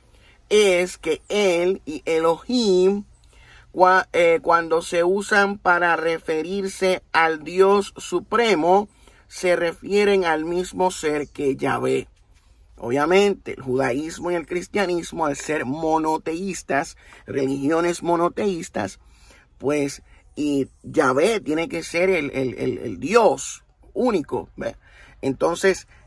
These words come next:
cuando se habla del Dios altísimo o se está hablando del Dios todopoderoso,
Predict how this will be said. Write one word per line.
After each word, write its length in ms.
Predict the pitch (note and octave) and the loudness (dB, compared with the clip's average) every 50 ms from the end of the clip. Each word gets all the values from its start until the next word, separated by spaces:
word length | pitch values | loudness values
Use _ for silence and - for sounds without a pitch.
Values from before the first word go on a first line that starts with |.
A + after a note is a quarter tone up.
| - - | -14 -6
cuando 380 | - D3 D3 D3+ C#3+ D3+ D3+ | -2 0 0 0 0 -2 -4
se 200 | D3 - D3+ D3+ | -4 -2 0 2
habla 320 | D3+ E3 F3+ F#3+ G3 G3 F#3 | 4 4 4 6 4 4 4
del 200 | F3+ E3 D3+ C#3+ | 2 -2 -4 -6
Dios 340 | C#3+ E3+ E3+ F3 F3 E3+ - | -2 2 4 4 4 4 2
altísimo 1120 | E3+ F3+ F3+ - - - C4+ B3 A3+ - - F3 F3+ E3+ E3+ F3 F#3+ G3 F3 D#3 D3+ D3 | 0 -2 -2 -4 -6 -6 -4 -4 -4 -6 -8 -6 -4 0 2 4 4 6 4 4 2 2
o 60 | D#3 - | -2 -2
se 120 | - C#3+ | -6 -8
está 240 | - - D3+ D3+ D#3+ | -4 0 2 2 2
hablando 540 | E3 E3+ F3 F3+ F#3+ F#3+ F#3 F#3 F#3+ F#3+ D#3+ | 2 0 0 0 0 2 4 4 4 4 4
del 200 | D#3 D3+ C#3+ C3 | 2 0 -2 -2
Dios 340 | D3 D#3+ E3+ F3 - - | 0 0 0 0 -2 -2
todopoderoso, 1000 | - F3+ F3 F3 F3+ F#3+ G#3 E3 E3 G3 F#3 G3+ G#3+ G3 F#3 F3+ - G3+ G#3 G#3+ | 0 0 2 2 2 0 -2 -4 -2 0 2 4 4 4 2 2 0 -2 -4 -4